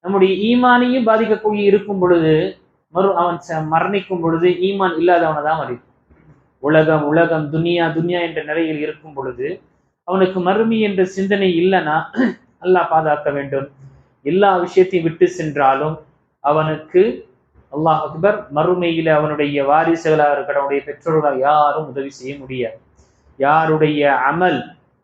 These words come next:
சொர்க்கத்தில் செல்வதிலிருந்து பின்னே வைத்து விட்டதோ, அவருடைய பரம்பரையும் குலமும் கோத்திரமும் அந்தஸ்தும் பதவியும் அவரை முற்படுத்தாது. "மன் பத்தா பிஹி அமலுஹு லம் யுஸ்ரி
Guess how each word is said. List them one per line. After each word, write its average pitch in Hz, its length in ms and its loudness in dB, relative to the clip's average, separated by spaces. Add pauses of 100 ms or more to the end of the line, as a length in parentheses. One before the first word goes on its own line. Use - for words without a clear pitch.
(500)
சொர்க்கத்தில் 180 600 0
செல்வதிலிருந்து 160 1000 2 (240)
பின்னே 185 640 2
வைத்து 170 300 4
விட்டதோ, 156 680 0 (420)
அவருடைய 151 540 2
பரம்பரையும் 151 880 -2
குலமும் 156 600 -2
கோத்திரமும் 160 560 2
அந்தஸ்தும் 160 680 -2
பதவியும் 170 560 0
அவரை 147 440 0
முற்படுத்தாது. 131 880 -2 (600)
"மன் 139 220 -8
பத்தா 135 360 -2 (140)
பிஹி 160 260 0
அமலுஹு 190 600 2 (340)
லம் 196 300 0
யுஸ்ரி 226 380 2